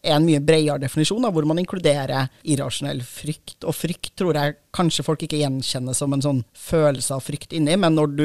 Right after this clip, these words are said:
er redd for, da, at barn plutselig skal bli trans, eller være litt forvirret rundt kjønnsidentiteten sin, eller du er veldig redd for at folk skal angre på kjønnsbekreftende behandling, eller du er veldig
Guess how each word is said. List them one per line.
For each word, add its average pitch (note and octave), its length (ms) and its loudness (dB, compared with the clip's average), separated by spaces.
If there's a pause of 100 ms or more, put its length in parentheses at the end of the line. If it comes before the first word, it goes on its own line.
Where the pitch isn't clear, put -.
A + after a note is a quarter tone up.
er - 720 -2
redd D#3 240 2
for, A#3+ 160 4
da, E3 80 2 (320)
at C#3+ 160 -4
barn C3+ 240 2
plutselig C#3 320 -4
skal C3 160 -4
bli C3 160 0 (420)
trans, C#3+ 460 2
eller C3+ 240 -4
være C3+ 220 -2
litt B2+ 100 -6
forvirret C3 320 -4
rundt B2 100 -8
kjønnsidentiteten A#2+ 720 -8
sin, C3+ 240 -4
eller D3 140 4
du C#3+ 100 2
er D#3+ 80 4
veldig D#3 220 2
redd D3+ 340 0
for G3+ 220 2
at - 160 -6
folk C#3 160 -6
skal C#3 160 -6
angre C3 240 -4
på B2 80 -6
kjønnsbekreftende B2+ 560 -6
behandling, B2+ 320 -4
eller C#3 160 2
du C#3+ 80 0
er D3+ 80 4
veldig C#3+ 160 2